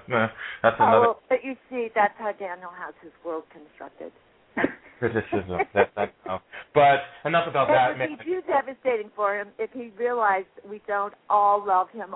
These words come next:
Speaker 2: all the time. So we have to give him a reality check. He
Speaker 1: Yeah.
Speaker 2: appreciates it.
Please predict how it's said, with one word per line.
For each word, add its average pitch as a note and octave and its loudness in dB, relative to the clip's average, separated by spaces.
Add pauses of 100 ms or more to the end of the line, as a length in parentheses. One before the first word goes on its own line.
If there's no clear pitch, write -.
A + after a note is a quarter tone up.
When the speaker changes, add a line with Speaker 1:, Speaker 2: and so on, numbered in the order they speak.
Speaker 2:
all F#3 2
the G3 -8 (120)
time. E3 -18 (460)
So A#3+ 2
we C#4 0
have C#4+ 4
to - -18
give G3 -4
him F3+ -12
a E3+ -10
reality D3 -12 (120)
check. - -12 (500)
He A#4 6
Speaker 1:
Yeah. D4 0
Speaker 2:
appreciates - -12
it. - -18